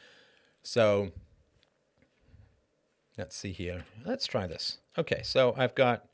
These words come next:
I don't know, forty-nine hundred shows, right? So forty-nine hundred shows times, let's say, one point five hours, one point five hours each. Okay, seventy-three fifty. Let's divide that by, let's say, a thirty-five hour work week.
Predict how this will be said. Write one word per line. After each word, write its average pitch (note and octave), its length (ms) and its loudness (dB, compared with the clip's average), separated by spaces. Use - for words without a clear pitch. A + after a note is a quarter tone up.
I F#2+ 40 -4
don't E2+ 100 -6
know, E2 200 -8
forty-nine G2+ 500 -2
hundred F#2 260 -6
shows, - 320 -8
right? A2 140 -4
So E3 160 2
forty-nine F#3 340 -2
hundred D3 240 -4
shows G#2+ 460 2
times, G2 440 -6
let's - 180 -6
say, - 200 -8
one F2+ 160 -12
point - 240 -18
five - 340 -18
hours, - 320 -14
one - 140 -16
point - 240 -20
five G#2 280 -18
hours - 240 -10
each. - 380 -6
Okay, - 240 2
seventy-three C#3 580 2
fifty. D3+ 580 2
Let's C3+ 200 0
divide A#2+ 440 -2
that G#2+ 300 4
by, A2 80 2
let's G2 200 -4
say, G2 160 0
a F2+ 60 -2
thirty-five G#2 560 0
hour F2+ 200 0
work B2 300 0
week. B2 340 -2